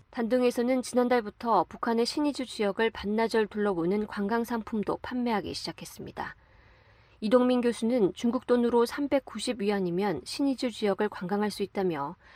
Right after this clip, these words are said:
하루에 많게는 칠팔백 명이 관광을 할 정도로 인기가 있다고 말했습니다.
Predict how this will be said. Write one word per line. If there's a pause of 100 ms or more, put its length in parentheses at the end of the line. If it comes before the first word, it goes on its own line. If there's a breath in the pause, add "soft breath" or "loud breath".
(100)
하루에
많게는
칠팔백
명이
관광을
할
정도로
인기가
있다고
말했습니다.